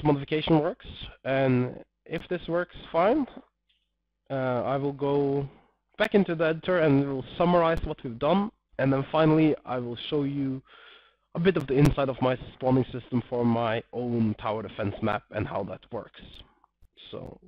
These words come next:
let's go into the game. All right, here we've loaded up the game, and if we start it, you will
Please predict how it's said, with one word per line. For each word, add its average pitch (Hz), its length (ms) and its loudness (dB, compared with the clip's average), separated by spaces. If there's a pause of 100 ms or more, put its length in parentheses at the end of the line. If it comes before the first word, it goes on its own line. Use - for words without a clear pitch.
let's - 180 -12
go 170 120 0
into 180 200 2
the 165 60 -8
game. 139 140 -6 (2500)
All 127 80 4
right, 202 180 8 (440)
here 147 240 4
we've 143 120 2
loaded 147 380 4
up 151 160 2
the 135 60 -2
game, 165 320 10 (480)
and 131 280 6
if 131 140 2
we 131 120 -4
start 170 280 2
it, 262 120 2 (1000)
you 131 60 -2
will 123 120 2